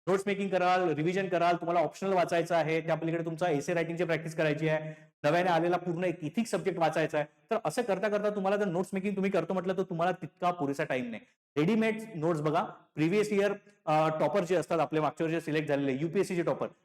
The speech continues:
त्यांच्या नोट्स घ्या. कदाचित त्या इंग्लिशमध्ये असतील, तर इंग्लिश मीडियमचे विद्यार्थी जे आहेत त्यांनी बघा. आपले महाराष्ट्रातले जे विद्यार्थी मराठीमधनं युपीएससीची तयारी करतात, त्यांच्या नोट्स तुम्ही बघू शकता. ते तुम्ही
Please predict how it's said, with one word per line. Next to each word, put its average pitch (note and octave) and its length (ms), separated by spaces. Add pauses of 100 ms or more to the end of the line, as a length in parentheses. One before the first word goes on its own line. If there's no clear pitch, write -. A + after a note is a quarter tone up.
त्यांच्या E3 260
नोट्स F#3 240
घ्या. G3 120
कदाचित E3 340
त्या F3+ 140
इंग्लिशमध्ये F3 420
असतील, F3+ 220
तर F3+ 40
इंग्लिश D#3 260
मीडियमचे E3+ 260
विद्यार्थी D#3+ 320
जे E3 100
आहेत E3+ 120
त्यांनी D#3 220
बघा. E3 220 (300)
आपले D3 220
महाराष्ट्रातले D#3+ 540
जे E3+ 100
विद्यार्थी E3 360
मराठीमधनं D#3+ 640 (280)
युपीएससीची E3 480
तयारी D#3+ 200
करतात, D#3+ 300
त्यांच्या D#3 280
नोट्स F3+ 200
तुम्ही E3+ 160
बघू D#3+ 200
शकता. E3 280 (420)
ते F#3 140
तुम्ही E3 200